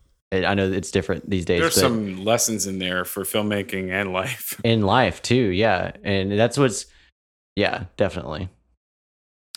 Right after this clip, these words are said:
Speaker 2: Yeah, um, I don't get fake, it, like, because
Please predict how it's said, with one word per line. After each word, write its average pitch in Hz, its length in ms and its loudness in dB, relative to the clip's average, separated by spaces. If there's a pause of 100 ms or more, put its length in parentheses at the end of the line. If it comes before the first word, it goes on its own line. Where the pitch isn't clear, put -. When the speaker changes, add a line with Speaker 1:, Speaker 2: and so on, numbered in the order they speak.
(460)
Speaker 2:
Yeah, 127 680 4
um, 117 380 -4 (400)
I 110 100 2
don't 139 360 -2
get 143 340 2
fake, 107 560 0
it, 113 240 -2
like, 120 440 0
because 135 600 0